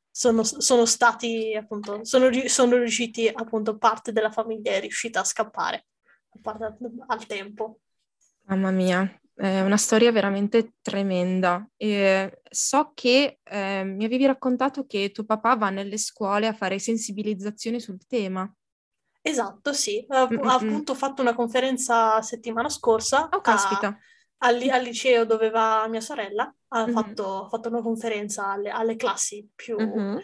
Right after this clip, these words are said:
Speaker 1: dei, dei più grandi, alle quarte, alle quinte del liceo.
Speaker 2: Mhm.
Speaker 1: E ha detto che è stata una bella esperienza, tutti i ragazzi sono stati bravi e attenti.
Speaker 2: Bene.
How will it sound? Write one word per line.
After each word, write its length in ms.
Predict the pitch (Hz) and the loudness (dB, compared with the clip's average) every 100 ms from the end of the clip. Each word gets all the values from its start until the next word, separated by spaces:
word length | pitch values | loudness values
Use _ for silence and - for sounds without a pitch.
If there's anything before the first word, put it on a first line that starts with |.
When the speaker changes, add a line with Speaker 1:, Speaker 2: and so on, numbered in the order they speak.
| - | -10
Speaker 1:
dei, 180 | - 226 _ | -4 -4 _
dei 120 | 226 | -4
più 120 | 226 233 | -4 0
grandi, 400 | 226 220 220 233 | 0 0 0 2
alle 160 | 220 | 2
quarte, 340 | 220 226 208 240 | 0 -2 0 -2
alle 160 | 226 | -2
quinte 680 | 233 247 233 226 233 226 233 | -4 -2 -2 2 2 2 2
del 140 | 240 233 | 2 2
liceo. 580 | 233 226 220 208 269 294 _ _ _ _ - | 0 -2 0 2 0 -4 _ _ _ _ -2
Speaker 2:
Mhm. 120 | 233 | 2
Speaker 1:
E 560 | 233 208 220 208 180 185 190 190 208 - _ - | 2 2 2 0 -2 -8 -12 -18 -20 -20 _ -10
ha 100 | 214 | -6
detto 220 | 208 226 | -6 -6
che 100 | 233 | -4
è 20 | |
stata 240 | 226 233 | -4 -4
una 120 | 233 233 | -4 -4
bella 240 | 233 233 | -2 -2
esperienza, 600 | 233 285 262 277 330 339 | 0 -2 0 -2 0 -4
tutti 200 | 339 - | -4 -6
i 40 | |
ragazzi 320 | 226 226 220 233 | -6 -6 -6 -6
sono 200 | 240 226 | -2 -2
stati 300 | 226 233 233 | -2 -4 0
bravi 380 | 233 220 226 240 | 0 2 0 0
e 60 | |
attenti. 520 | 233 233 233 226 226 208 | -2 -2 -4 -2 -4 0
Speaker 2:
Bene. 440 | 190 196 202 214 | 2 2 -2 -6